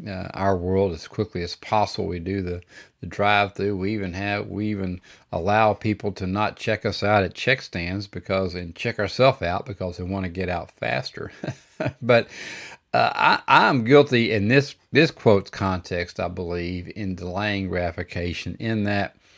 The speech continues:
uh, you know, every, uh, four weeks, uh, I, you know, there should be some type of reward,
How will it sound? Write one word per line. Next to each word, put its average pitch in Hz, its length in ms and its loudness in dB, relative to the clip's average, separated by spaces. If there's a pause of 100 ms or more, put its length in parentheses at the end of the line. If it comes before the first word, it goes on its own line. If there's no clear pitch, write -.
(400)
uh, 90 260 -2
you 101 120 -4
know, 87 120 -6
every, 110 600 2 (520)
uh, 90 280 -4
four 113 320 4
weeks, 104 580 2
uh, - 680 -2
I, - 40 -6
you 113 160 -6
know, 98 60 -4
there 98 220 0
should 131 280 -2
be 101 160 2
some 131 460 0
type 92 500 0
of 90 220 -4
reward, 104 720 2